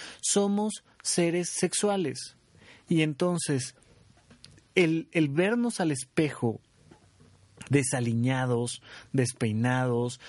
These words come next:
sin, sin un poquito de glamour, baja muchísimo nuestra autoestima.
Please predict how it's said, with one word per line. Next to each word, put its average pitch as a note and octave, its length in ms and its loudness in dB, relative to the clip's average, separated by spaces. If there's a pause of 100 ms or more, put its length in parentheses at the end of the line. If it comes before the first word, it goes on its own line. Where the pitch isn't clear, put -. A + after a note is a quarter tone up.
(140)
sin, B2 560 0
sin B2+ 340 0
un C3+ 140 -2
poquito C#3 720 -2
de B2 140 2
glamour, A#2+ 840 0 (1300)
baja D3+ 520 2
muchísimo A#2 680 -2
nuestra G2+ 320 -2
autoestima. G2+ 680 -4